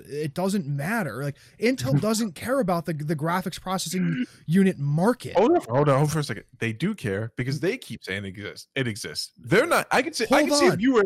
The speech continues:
Speaker 1: Hold on.
Speaker 2: I, I can see if you, I
Speaker 1: Intel
Speaker 2: can
Speaker 1: has
Speaker 2: see if you
Speaker 1: never made an official statement on a graphics card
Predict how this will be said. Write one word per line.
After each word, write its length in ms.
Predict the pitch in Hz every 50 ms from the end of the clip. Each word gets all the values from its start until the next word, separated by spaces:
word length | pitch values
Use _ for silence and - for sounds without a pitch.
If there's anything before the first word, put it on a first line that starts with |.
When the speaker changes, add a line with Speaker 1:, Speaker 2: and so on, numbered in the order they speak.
| - -
Speaker 1:
Hold 200 | - 294 339 339
on. 100 | 349 359
Speaker 2:
I, 60 | 339
I 140 | - 190 254
can 100 | 269 370
see 160 | - - 370
if 60 | 262 269
you, 140 | 311 480
I 20 | 494
Speaker 1:
Intel 200 | 427 294 - 339
Speaker 2:
can 80 | - 302
Speaker 1:
has 140 | 302 302 240
Speaker 2:
see 60 | -
if 20 | 220
you 60 | 220
Speaker 1:
never 320 | 233 254 262 269 320 311
made 320 | 269 247 254 254 269 233 254
an 100 | 247 233
official 480 | 214 - - - 254 254 - - 277
statement 460 | 233 - - - 240 247 240 220 196
on 100 | 190 185
a 60 | 185 160
graphics 400 | 180 180 190 185 - - - -
card 320 | - 104 - - - _